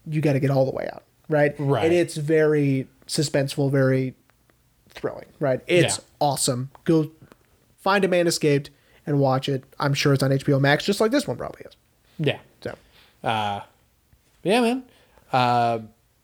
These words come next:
Speaker 2: so, buddy, are you ready to know what we're gonna talk about next week?
Speaker 1: Yeah, I'm very curious, yeah.
Speaker 2: Uh, you're gonna be excited.
Speaker 1: Am I?
Speaker 2: Yeah. Uh, I went back and forth a little bit 'cause I was thinking about it a little bit at work, and then, uh, I got busy, and then right before we started recording.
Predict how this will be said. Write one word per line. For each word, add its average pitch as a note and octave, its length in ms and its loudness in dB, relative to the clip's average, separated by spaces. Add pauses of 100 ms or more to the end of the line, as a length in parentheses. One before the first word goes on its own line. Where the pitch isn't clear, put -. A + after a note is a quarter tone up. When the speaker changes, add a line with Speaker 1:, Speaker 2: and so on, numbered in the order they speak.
(200)
Speaker 2:
so, C3+ 120 -4
buddy, C#3 240 0
are A2+ 60 -2
you B2+ 160 2
ready C#3+ 220 2
to C3 500 -4
know D3+ 180 0
what C#3 140 0
we're C3+ 60 -2
gonna C#3+ 120 0
talk D3 140 0
about A#2+ 260 -2
next C3 300 -10
week? - 220 -20
Speaker 1:
Yeah, C#3 240 4
I'm B2+ 60 2
very C3+ 220 0
curious, C3 400 -8
yeah. D3+ 60 -10 (100)
Speaker 2:
Uh, B2+ 380 2
you're C3 180 0
gonna B3 100 2
be B3 80 2
excited. D#3 360 0 (160)
Speaker 1:
Am G3 180 0
I? A#4+ 200 2 (440)
Speaker 2:
Yeah. C3 320 2 (260)
Uh, - 120 -2
I D3 240 2
went G#3+ 180 2
back A3 200 2
and F#3 100 -4
forth E3+ 220 0
a - 40 0
little B2 200 0
bit A#2 280 -2 (460)
'cause C3 100 -4
I B2+ 40 0
was B2 100 -2
thinking E3 180 2
about C#3+ 200 2
it C3+ 60 2
a C3 60 2
little B2+ 160 0
bit B2 140 0
at A#2 100 0
work, G#2+ 300 -2
and A2+ 100 -6
then, G#2+ 440 -8
uh, G#2+ 40 -4
I G#2 300 -2
got G#2 180 -6
busy, G2+ 380 -6
and G2+ 160 -10
then G2+ 220 -12 (1040)
right B2 420 0
before A#2+ 200 0
we A#2 80 0
started A2 280 -4
recording. G2+ 420 -8